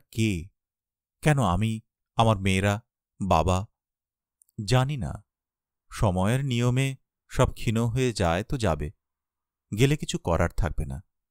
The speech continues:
এখন কোথায় যাচ্ছিস? ঠিক করিনি, আমায় একটু ভাবতে হবে। এখানে ভাবতে পারছি না। আমি সঙ্গে যাই না?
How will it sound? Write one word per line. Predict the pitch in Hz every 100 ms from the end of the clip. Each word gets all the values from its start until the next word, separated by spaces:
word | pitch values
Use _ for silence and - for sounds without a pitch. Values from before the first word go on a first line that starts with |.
| _ _ _ _ _ _ -
এখন | 135 185
কোথায় | 190 175 190
যাচ্ছিস? | 147 - - 80 - - _ _ _ _ _ _ _
ঠিক | - -
করিনি, | - 80 69 - - _ _ _ _ _ _ _ _
আমায় | 117 120
একটু | 120 104
ভাবতে | 92 - 98
হবে। | 85 - 67 - _ _ _ _ _ _ _ _ _
এখানে | 95 - 127
ভাবতে | 127 185 -
পারছি | 98 76 - 80
না। | 76 - _ _ _ _ _ _ _ _ -
আমি | 117
সঙ্গে | 127 120 117 151
যাই | 139 82
না? | 78